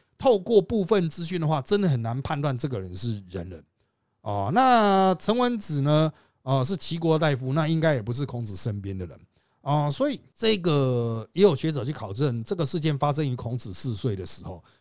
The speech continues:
那孔子可以跟子张评论这件事情，至少是四十年以后。哦，所以大有问题啊。哦，这个传得到的资讯可能的可靠度是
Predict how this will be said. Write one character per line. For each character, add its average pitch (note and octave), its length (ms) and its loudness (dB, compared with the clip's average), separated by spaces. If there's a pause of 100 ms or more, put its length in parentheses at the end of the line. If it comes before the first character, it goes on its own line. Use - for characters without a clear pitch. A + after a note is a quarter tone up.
(160)
那 F#3 360 4
孔 E3 240 -2
子 B2+ 440 -4 (120)
可 - 100 -6
以 D#3 80 0
跟 D3+ 180 -2
子 G#2+ 180 -8
张 C#3+ 200 -4
评 B2 140 -6
论 C3+ 120 0
这 C3 120 -4
件 B2+ 140 -2
事 A#2+ 140 -4
情， F#2+ 160 -10
至 B2+ 160 -6
少 G#2 200 -4
是 A#2+ 60 -4
四 A3+ 380 -2
十 G#2 240 -4
年 G2 220 -6
以 E2 140 -12
后。 - 240 -20 (640)
哦， F#2+ 320 -8
所 A3+ 160 -2
以 D#3+ 160 -2 (120)
大 E3 180 -2
有 G2+ 60 -6
问 B2+ 200 -2
题 D#2 200 -18
啊。 - 120 -20 (540)
哦， A2+ 500 -6
这 C3+ 100 -4
个 A#2+ 400 -2
传 D#3+ 240 -6
得 D3+ 200 -2
到 F3 140 2
的 D3+ 60 0
资 C#3+ 180 -4
讯 D3 220 -2
可 A2+ 140 -6
能 G#2+ 100 -6
的 C3+ 100 -2
可 G#2 220 -8
靠 C#3 280 0
度 A#2+ 280 -4
是 A2 360 -6